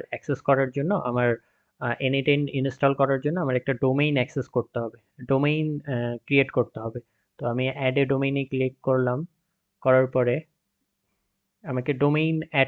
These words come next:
করতে বলবে। আপনার যদি ডোমেইন অ্যাড করা না থাকে তাহলে অ্যাড এ ডোমেইন করে আপনার নেম সার্ভারগুলো, ডোমেইন প্রোভাইডারের ওখানে গিয়ে just নেম সার্ভারগুলো চেঞ্জ করবেন, আপনি, আহ, ডোমেইন অ্যাক্সেসটা পেয়ে যাবেন।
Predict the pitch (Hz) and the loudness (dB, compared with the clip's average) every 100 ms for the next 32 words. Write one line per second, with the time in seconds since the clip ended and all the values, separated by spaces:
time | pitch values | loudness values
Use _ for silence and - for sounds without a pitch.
0 | - 143 143 120 113 117 127 - 143 147 | 2 -2 0 -2 0 0 -2 -2 -2 -2
1 | 143 135 135 143 147 139 135 - 139 127 | -2 0 0 0 0 0 -2 -2 -2 -2
2 | 123 123 139 190 151 127 135 135 151 131 | -6 -6 -6 -2 -4 -4 -4 -2 0 0
3 | 135 135 131 135 135 131 160 202 - 131 | 2 0 0 -2 -4 -2 0 0 -2 -4
4 | 120 135 127 139 139 139 139 131 123 117 | -6 -4 -2 0 0 0 2 4 4 2
5 | 113 113 123 127 127 135 131 127 131 131 | 0 0 0 0 -2 0 2 2 0 0
6 | 127 123 135 127 147 185 135 - - _ | -2 -6 -10 -10 -4 -4 -6 -12 -20 _
7 | 135 - 135 127 135 127 131 131 135 131 | -4 -2 -2 -2 0 2 2 2 -2 0
8 | 131 127 - 143 190 135 - 131 127 - | -4 -4 -2 -2 0 -2 -2 -4 -4 -10
9 | - _ - 127 117 120 135 139 127 120 | -20 _ -10 -6 -4 -2 0 2 0 -2
10 | 135 - 127 120 113 113 | -2 -2 -2 0 0 -4